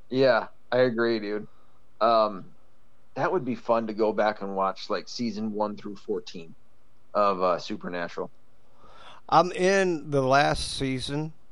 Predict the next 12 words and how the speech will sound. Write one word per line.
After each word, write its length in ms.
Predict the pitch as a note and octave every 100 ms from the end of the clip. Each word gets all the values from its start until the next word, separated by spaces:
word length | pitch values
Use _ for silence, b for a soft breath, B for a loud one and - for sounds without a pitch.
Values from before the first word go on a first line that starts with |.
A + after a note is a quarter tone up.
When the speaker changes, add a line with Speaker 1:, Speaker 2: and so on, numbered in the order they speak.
| - -
Speaker 2:
and 120 | A2+
I 60 | G#2+
stopped 580 | - - B2 G#2+ F#2+
'cause 180 | - A2
I 60 | G#2+
didn't 220 | A2+ A#2
wanna 160 | A#2 A2
watch 380 | G#2 G#2 F#2+ -
the 120 | G2
last 360 | G2 F2+ F2+ -
season 420 | F#2 F#2 - G2
yet. 300 | E2 E2